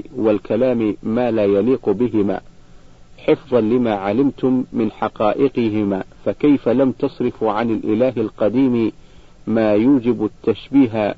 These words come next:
له بخلقه؟" الهامش: كقوله تعالى: "وجاء ربك"، وقوله: "إنا نسيناهم"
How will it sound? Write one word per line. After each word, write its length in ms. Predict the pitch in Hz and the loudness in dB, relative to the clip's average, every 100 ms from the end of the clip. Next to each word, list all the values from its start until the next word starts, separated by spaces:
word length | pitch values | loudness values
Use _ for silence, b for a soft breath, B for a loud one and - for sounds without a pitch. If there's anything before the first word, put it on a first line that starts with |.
| - | -2
له 340 | 120 113 104 | 0 0 -2
بخلقه؟" 520 | 107 - 131 120 117 104 - - - - - - - - - - - - - - - - - - 104 | -2 0 0 2 0 -2 -6 -20 -20 -20 -20 -20 -20 -20 -20 -20 -20 -20 -20 -20 -20 -20 -20 -8 -4
الهامش: 600 | 95 110 117 156 - - - - - - - - - | -2 2 4 2 0 -14 -20 -20 -20 -20 -20 -20 -6
كقوله 680 | 107 - 135 127 113 107 - | -6 0 2 2 2 -2 -2
تعالى: 480 | 110 95 127 120 107 | -4 -2 0 2 2
"وجاء 500 | 101 98 110 131 113 | 2 2 2 0 2
ربك"، 400 | 113 127 104 92 - - | 0 0 -2 -2 -6 -4
وقوله: 760 | 110 98 131 131 117 107 107 98 - - - - - - - | -2 0 2 2 2 0 0 -2 -6 -20 -20 -20 -20 -8 0
"إنا 320 | 135 120 107 | 2 2 2
نسيناهم" 760 | 104 - 113 104 127 110 98 | 0 -2 -2 0 0 0 -4